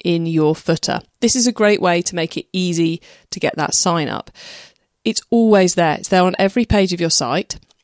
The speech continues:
It's clear. It's somewhere people expect to find a sign-up form. So make sure that sign-up form is in the footer.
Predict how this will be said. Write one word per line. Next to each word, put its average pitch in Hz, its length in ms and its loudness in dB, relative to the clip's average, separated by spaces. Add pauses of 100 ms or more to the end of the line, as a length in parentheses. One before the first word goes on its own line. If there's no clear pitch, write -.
(120)
It's - 180 -6
clear. 202 460 2
It's - 180 -4
somewhere 175 220 -2
people 170 280 -4
expect - 480 -4
to 196 60 -4
find 175 300 -2
a - 20 -6
sign-up 170 440 0
form. 170 360 -2
So 180 140 0
make 214 240 2
sure 185 140 -2
that - 160 -2
sign-up 160 320 -4
form 151 280 -6
is 170 140 -4
in 151 140 -2
the 147 80 -8
footer. - 400 -8